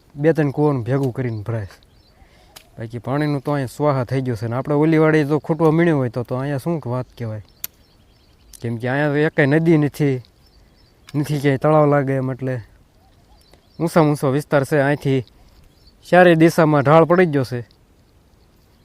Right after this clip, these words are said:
ચોમાસાનું વરસાદનું વરસાદ વરસે, કાંક આમ જાય, કાંક આમ જાય, કાંક આમ જાય ને કાંક આમ જાય, બધી બાજુ વયું જાય. કારણ કે ઊંચા ઊંચો વિસ્તાર જ આ છે ને બધી બાજુ ઢાળ પડી ગયો, એટલે પાણી તો બધું વયું જ જવાનું છે, જમા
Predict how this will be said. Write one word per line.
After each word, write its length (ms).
ચોમાસાનું 520
વરસાદનું 420
વરસાદ 320
વરસે, 220
કાંક 220
આમ 200
જાય, 300
કાંક 240
આમ 200
જાય, 240
કાંક 140
આમ 180
જાય 100
ને 120
કાંક 200
આમ 180
જાય, 140
બધી 260
બાજુ 220
વયું 200
જાય. 140
કારણ 260
કે 80
ઊંચા 240
ઊંચો 360
વિસ્તાર 280
જ 80
આ 160
છે 120
ને 100
બધી 220
બાજુ 120
ઢાળ 200
પડી 200
ગયો, 120
એટલે 280
પાણી 240
તો 80
બધું 220
વયું 140
જ 40
જવાનું 320
છે, 140
જમા 200